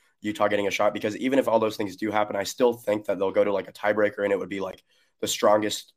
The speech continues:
combined strength of schedule between the, all the teams that are tied. So even at that point, it's still a question mark. Like, sh-, Utah probably has the highest strength of schedule at the moment, but I mean, that could all change, you know? So it, it'll be interesting to see how it plays out.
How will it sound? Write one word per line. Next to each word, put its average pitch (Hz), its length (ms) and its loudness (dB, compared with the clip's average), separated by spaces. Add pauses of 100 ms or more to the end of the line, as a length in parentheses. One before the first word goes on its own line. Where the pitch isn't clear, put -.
combined 101 600 0
strength - 340 -2
of - 80 -14
schedule 107 440 -2
between 104 380 -6
the, 95 60 0
all 101 120 2
the 92 80 -6
teams 101 180 -6
that 101 80 0
are 92 60 -4
tied. 104 340 0 (320)
So - 140 -4
even 120 140 4
at 107 120 2
that 113 220 2
point, 98 240 -2
it's - 120 -12
still 107 160 0
a 95 60 0
question 101 320 -2
mark. 92 180 -2
Like, 92 140 -6
sh-, - 160 -10 (160)
Utah 117 300 0
probably 104 300 2
has 98 160 0
the 95 60 -2
highest 92 380 -2 (320)
strength 110 260 0
of 101 60 -10
schedule 101 280 0
at 98 80 2
the 101 80 -6
moment, 104 380 0
but 101 80 0
I 98 60 0
mean, 95 160 -4
that 95 100 -4
could 107 100 -6
all 95 140 0
change, 95 320 -6
you 95 80 -6
know? 98 160 0 (320)
So 98 400 2 (160)
it, 117 160 0
it'll 127 160 6
be 120 120 2
interesting 107 300 -2
to 101 80 -2
see 107 120 -2
how 101 100 2
it - 80 -2
plays 98 260 -4
out. 98 300 2